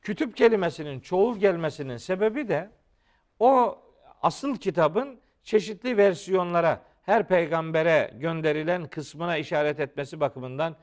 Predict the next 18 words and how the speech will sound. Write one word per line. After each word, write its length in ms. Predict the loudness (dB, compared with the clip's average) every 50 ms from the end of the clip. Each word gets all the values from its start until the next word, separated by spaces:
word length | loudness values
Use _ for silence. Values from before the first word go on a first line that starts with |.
| _ _ _ _ -4
bir 140 | -2 -2 -2
çoğulluk 560 | -4 -2 0 0 2 2 0 -2 -4 -6 -6
ifade 400 | -8 -4 -2 -2 0 0 0 -2
eder. 220 | -4 -4 -6 -8 -8 _ _ _ _ _ _ -6
Yoksa 260 | -4 -4 -2 0 0
Allah'ın 420 | 0 2 2 2 2 0 0 -4
katında 540 | -6 -6 -6 -6 -6 -8 -6 -4 -4 -4 -4 -6 _ _ _ _
kitaplar 680 | _ -10 -6 -2 -2 -2 -2 -2 -2 -2 -2 -2 -4 -6
birden 420 | -6 -4 -2 -2 -2 -2 -2 -4
çok 240 | -4 -4 -4 -4 -4
filan 320 | -6 -6 -4 -4 -4 -4
değil. 180 | -4 -4 -4 -6 _ _ _ -12
Bir 240 | -6 -4 -4 -4 -4
kitap. 300 | -6 -12 -12 -14 -14 -14 _ _ _ _ _ _ _ _
Öğretilen 580 | 0 2 2 2 2 0 -2 -4 -4 -4 -4 -6
kitap 360 | -10 -4 0 0 0 2 0
bir 100 | -2 -6
tane. 220 | -6 -8 -14 -14